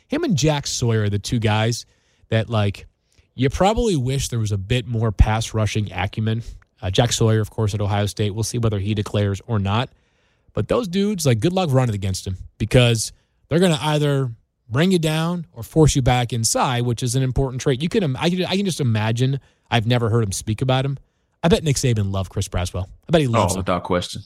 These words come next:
Speaker 1: Right? Like, he just
Speaker 2: Without
Speaker 1: does
Speaker 2: question.
Speaker 1: all the right things, is constantly in the right spot,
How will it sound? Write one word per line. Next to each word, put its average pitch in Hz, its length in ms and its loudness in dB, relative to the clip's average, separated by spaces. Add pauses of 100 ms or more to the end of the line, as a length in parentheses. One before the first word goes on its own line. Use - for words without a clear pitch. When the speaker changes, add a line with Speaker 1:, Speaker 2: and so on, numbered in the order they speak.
Speaker 1:
Right? 180 220 4
Like, 147 180 -2
he 165 100 -6
just 123 200 2
Speaker 2:
Without 101 100 2
Speaker 1:
does 143 160 4
Speaker 2:
question. - 320 -2
Speaker 1:
all 190 200 4
the 185 120 -4
right 151 380 -2 (180)
things, 147 640 -2
is 113 140 -2
constantly 147 720 -2
in 139 100 -2
the 131 100 -2
right 127 380 -2
spot, 127 840 0